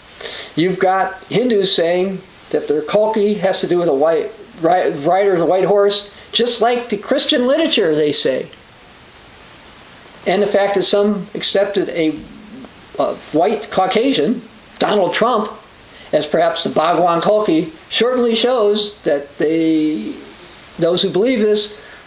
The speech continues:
could be amenable to the idea of accepting a European leader or two. And the Bible, by the way, says they absolutely will.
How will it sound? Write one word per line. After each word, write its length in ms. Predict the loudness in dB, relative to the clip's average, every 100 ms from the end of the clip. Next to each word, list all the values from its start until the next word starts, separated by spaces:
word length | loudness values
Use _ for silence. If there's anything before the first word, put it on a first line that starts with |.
| -8
could 240 | -4 -2 0
be 500 | 0 2 2 2 0
amenable 440 | 0 0 0 0
to 140 | -2 -2
the 80 |
idea 360 | 0 0 2 2
of 80 | 0
accepting 680 | -2 0 0 0 -2 -4 -8 -18 -20 -20 -20 -20 -20 -4
a 80 | 0
European 500 | 2 2 2 2 2
leader 360 | 0 0 -2 -4 -18 -10
or 120 | -4 -2
two. 340 | -2 -2 -4 -10 -20 -20 -8 -2
And 100 | 0
the 60 |
Bible, 400 | 2 2 2 2
by 220 | 2 2
the 100 | 2
way, 380 | 2 2 0 -2
says 240 | 0 0 2
they 120 | 0
absolutely 440 | 0 0 0 2
will. 420 | 2 2 0 -2